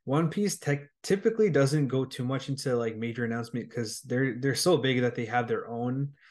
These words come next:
events where they announce things. Like, you know, I think it's legit called One Piece Expo or One Piece Day.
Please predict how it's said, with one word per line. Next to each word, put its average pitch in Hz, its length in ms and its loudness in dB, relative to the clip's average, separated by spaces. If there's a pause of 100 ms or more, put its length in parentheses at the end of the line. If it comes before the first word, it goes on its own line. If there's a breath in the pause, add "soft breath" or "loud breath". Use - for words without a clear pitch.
(260 loud breath)
events 147 480 0
where 123 140 0
they 120 160 0
announce 123 320 -4
things. 131 340 -8
Like, 107 180 -8
you 117 120 -6
know, 113 180 -6
I 113 80 -6
think 196 200 -2
it's 170 200 -2
legit 127 380 0
called 117 220 -2
One 113 120 -4
Piece 113 240 -10
Expo 113 480 -10
or 110 320 -8
One 123 180 0
Piece 117 260 -2
Day. 110 340 0